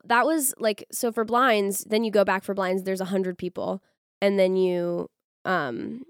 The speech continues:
then throughout the month that you're there, they cut people. So it started with a hundred and seven and ended up at, like, seventy.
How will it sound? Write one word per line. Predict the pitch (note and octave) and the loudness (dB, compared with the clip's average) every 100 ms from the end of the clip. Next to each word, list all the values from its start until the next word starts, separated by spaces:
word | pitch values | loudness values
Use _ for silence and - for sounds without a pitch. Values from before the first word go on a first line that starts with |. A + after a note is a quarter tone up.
| _ _ _ | _ _ _
then | F3 G3+ F#3+ | 2 2 2
throughout | G3+ F#3+ F#3+ | 0 0 0
the | F#3 | -2
month | F3+ F3 F#3+ - | -2 -4 -4 -4
that | F#3+ | -4
you're | F#3+ F#3 | -2 -2
there, | F3 F3 G3+ | -2 -2 0
they | G3 | 0
cut | - - E3 | -4 -8 -10
people. | - A3 C4 C4+ | -8 -4 -2 -2
So | - | 0
it | G3+ F#3 | -2 0
started | G#3 G#3 | 2 2
with | G#3 | 2
a | G3+ | -2
hundred | F#3+ F#3 F#3 | -2 -2 -2
and | F#3 | -2
seven | F3+ F3 | -2 -2
and | E3+ | -2
ended | E3+ F3+ | -4 -4
up | F3+ - | -4 -6
at, | |
like, | - E3 | -10 -10
seventy. | - D#3+ - D3+ - | -6 -6 -6 -10 -10